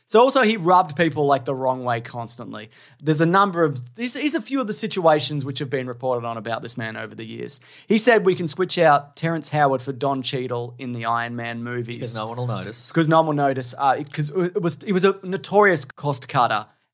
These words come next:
Speaker 1: And the quote from him was, "Black people look the same." His words, Mason.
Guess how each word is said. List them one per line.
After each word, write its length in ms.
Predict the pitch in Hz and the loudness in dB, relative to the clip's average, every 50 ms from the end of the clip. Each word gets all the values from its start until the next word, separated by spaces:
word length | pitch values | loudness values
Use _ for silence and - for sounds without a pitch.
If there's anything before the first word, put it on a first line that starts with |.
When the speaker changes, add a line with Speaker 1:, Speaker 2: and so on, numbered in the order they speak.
| _ - | _ -4
Speaker 1:
And 320 | 147 143 147 147 131 123 | -2 0 0 0 -2 -4
the 100 | - 160 | -6 -6
quote 400 | 147 - - 175 165 - - - | -4 2 4 6 6 4 4 -2
from 140 | - 156 143 127 | -4 -2 0 0
him 180 | 143 139 131 | 0 0 -2
was, 280 | 131 123 120 123 120 - - - _ _ - | -2 -2 -4 -4 -6 -10 -16 -20 _ _ -2
"Black 340 | 147 147 135 127 123 - | 2 2 2 2 0 -4
people 320 | - 135 123 120 127 127 120 | -8 -8 -8 -8 -10 -12 -10
look 160 | 120 - - | -12 -12 -14
the 80 | - 123 | -14 -14
same." 420 | 123 - 123 117 113 - - 110 _ - - - - - - - - - - - - - - | -12 -10 -8 -8 -10 -10 -14 -18 _ -16 -16 -14 -14 -14 -16 -16 -18 -20 -20 -20 -16 -4 0
His 200 | 185 175 143 131 | 2 2 2 2
words, 380 | 135 135 127 117 110 113 - | 0 0 0 0 -2 -4 -6
Mason. 360 | - 120 120 135 - - - | -6 -6 -6 -6 -8 -10 -12